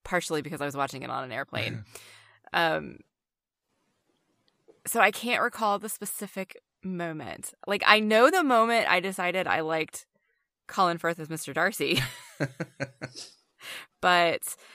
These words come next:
Speaker 1: I'm not sure when. I'm sure it was some scene between Lizzie and Jane, because
Speaker 2: Okay.
Speaker 1: those two together, like, they would, like,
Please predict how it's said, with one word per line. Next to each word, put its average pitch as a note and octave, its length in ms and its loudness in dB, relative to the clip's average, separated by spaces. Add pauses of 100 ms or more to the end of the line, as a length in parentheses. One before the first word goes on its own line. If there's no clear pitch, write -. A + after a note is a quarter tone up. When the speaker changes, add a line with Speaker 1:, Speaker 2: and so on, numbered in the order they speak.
(280)
Speaker 1:
I'm F3+ 320 -8
not F#3+ 280 -8
sure G3 600 -4
when. F3 720 -8 (640)
I'm B3 140 6
sure E4+ 260 4
it C#4 80 6
was A3 140 2
some G#3 260 0
scene F#3+ 380 -2
between E3+ 440 -6
Lizzie E3 300 -2
and C#3+ 100 -6
Jane, B2+ 480 -8 (640)
because D3+ 240 -6
Speaker 2:
Okay. C3 60 -4
Speaker 1:
those E3+ 200 2
two D#3+ 500 -2
together, C#3+ 720 -2
like, D3 180 -6
they D3 160 -4
would, D3 160 -6 (1120)
like, F#3 240 -6